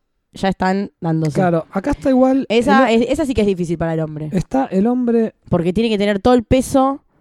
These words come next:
Speaker 2: contra la pared.
Speaker 1: Y es mucho más fácil si ella está contra la pared igual.
Speaker 2: Está el hombre contra la pared acá, claro.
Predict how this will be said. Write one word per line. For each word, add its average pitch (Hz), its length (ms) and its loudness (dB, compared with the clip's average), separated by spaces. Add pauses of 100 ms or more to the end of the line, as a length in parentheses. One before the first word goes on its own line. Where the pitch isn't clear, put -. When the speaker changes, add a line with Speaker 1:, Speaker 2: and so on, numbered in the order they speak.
(140)
Speaker 2:
contra 220 320 2
la 180 100 4
pared. 202 380 4
Speaker 1:
Y 240 80 0
es 240 60 4
mucho 277 200 0
más 247 100 2
fácil 254 220 2
si 226 80 0
ella 226 120 2
está 220 180 2
contra 190 160 0
la 175 80 2
pared 170 220 0
igual. 156 340 -2
Speaker 2:
Está 180 240 -4
el 220 60 -2
hombre 220 180 -2
contra 185 240 -2
la 175 80 0
pared 190 260 0
acá, 180 480 -2
claro. 156 480 -2